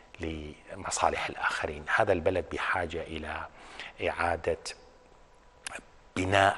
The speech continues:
كامل. الكل، اليوم كنت في تواصل مع الأخ وزير المالية، نتحدث في بعض الإحصائيات عن أوضاعنا. أمامنا تحدي اقتصادي كبير خلال السنوات القادمة. آه، كي أذكر،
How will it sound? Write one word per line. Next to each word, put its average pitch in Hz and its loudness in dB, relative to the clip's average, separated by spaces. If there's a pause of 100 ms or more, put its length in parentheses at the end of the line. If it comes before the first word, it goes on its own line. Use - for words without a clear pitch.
(160)
كامل. 90 4 (680)
الكل، 101 4
اليوم 92 0
كنت 85 -4
في - -6
تواصل 85 0
مع 78 -8
الأخ 76 -2
وزير 82 -2
المالية، 80 -4 (460)
نتحدث - 0
في - -4
بعض 82 -4
الإحصائيات 80 -2 (180)
عن 80 -6 (420)
أوضاعنا. 85 2 (500)
أمامنا 90 0
تحدي - -2
اقتصادي - -2
كبير 92 0 (400)
خلال 82 4
السنوات 80 -4
القادمة. 82 -4 (760)
آه، 76 0 (220)
كي 85 4
أذكر، - 4